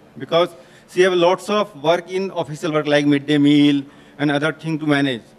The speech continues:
And so she prepare, uh, in, uh, home to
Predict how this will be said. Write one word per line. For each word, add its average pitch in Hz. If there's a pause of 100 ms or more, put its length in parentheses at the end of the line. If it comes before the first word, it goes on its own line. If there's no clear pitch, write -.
(480)
And 175
so 208
she 214
prepare, 214 (600)
uh, 147
in, 160 (160)
uh, 143
home 160 (400)
to 135